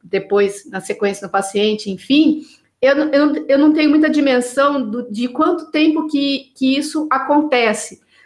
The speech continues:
né? Porque se a gente pensar lá atrás, nossos pais, nossos avós, infelizmente, falar de tratamento odontológico com eles, assim, dificilmente se encontra uma experiência boa,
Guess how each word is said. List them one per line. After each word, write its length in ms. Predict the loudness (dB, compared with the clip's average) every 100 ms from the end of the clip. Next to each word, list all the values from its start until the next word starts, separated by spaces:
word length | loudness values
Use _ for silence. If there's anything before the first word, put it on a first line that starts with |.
| -4
né? 120 | -4
Porque 100 | -2
se 80 | 0
a 40 |
gente 200 | 0 0
pensar 400 | 2 0 2 0
lá 120 | 2
atrás, 520 | 0 0 2 2 2 0
nossos 320 | -2 -4 -8
pais, 460 | 0 2 2 0
nossos 340 | 0 -4 -6 -2
avós, 600 | -2 -2 0 2 2 2
infelizmente, 1080 | 0 0 -2 -2 0 2 0 -2 -8 -12 -14 _ _
falar 340 | -2 0 2
de 100 | 0
tratamento 440 | -2 0 0 0 0
odontológico 580 | 0 0 0 0 -4
com 180 | -8 -4
eles, 320 | 0 0 2
assim, 520 | 0 0 0 -2 -4 -18 _
dificilmente 680 | -4 2 2 2 2 2 2
se 100 | 0
encontra 380 | 2 4 4 4
uma 80 |
experiência 520 | 4 2 2 2 0 2
boa, 560 | 4 4 4 0 -4